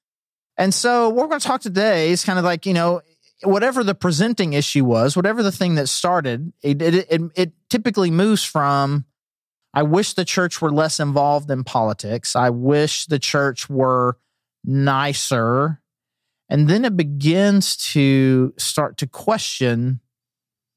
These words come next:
kind of some of the, we'll just say some of the, the theological beliefs that may or may not be central to Christianity, but are certainly a part of Christianity. People start to kind of throw off some theological issues, biblical issues.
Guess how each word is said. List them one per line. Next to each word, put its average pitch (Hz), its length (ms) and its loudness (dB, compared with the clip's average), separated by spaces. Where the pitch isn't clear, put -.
kind 160 160 0
of 143 60 -2
some 156 200 0
of 139 200 0
the, 127 360 2
we'll 147 160 -4
just 214 200 -2
say 147 180 0
some 147 220 -2
of 131 160 -10
the, 131 180 -2
the 143 100 -4
theological 160 800 0
beliefs 135 840 0
that 143 360 -2
may 262 240 0
or 202 40 0
may 190 200 0
not 175 340 -2
be 208 180 2
central 147 520 -2
to 135 120 -2
Christianity, 143 600 0
but 214 120 2
are 214 60 -2
certainly 151 340 -2
a 131 60 0
part 202 220 -2
of 147 80 -4
Christianity. 120 720 -2
People 226 180 0
start 170 340 -2
to 165 100 -4
kind 156 180 0
of 143 100 -2
throw 165 440 0
off 139 560 -2
some 151 260 0
theological 147 880 0
issues, 139 540 0
biblical 139 420 0
issues. 127 480 0